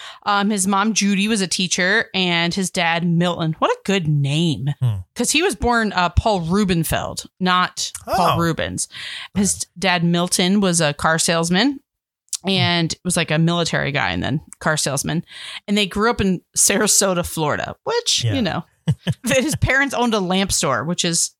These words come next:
Speaker 1: hilarious. But
Speaker 2: Yeah.
Speaker 1: this kind of explains where his comedy brain came from, and, like, that almost circus-like quality is that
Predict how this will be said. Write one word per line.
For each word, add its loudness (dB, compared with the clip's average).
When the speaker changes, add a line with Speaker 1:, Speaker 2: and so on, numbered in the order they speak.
Speaker 1:
hilarious. 0
But 2
Speaker 2:
Yeah. -6
Speaker 1:
this 0
kind 0
of -4
explains 0
where -2
his 0
comedy 0
brain 0
came -2
from, -2
and, -2
like, -6
that -2
almost 0
circus-like -2
quality 0
is -2
that 0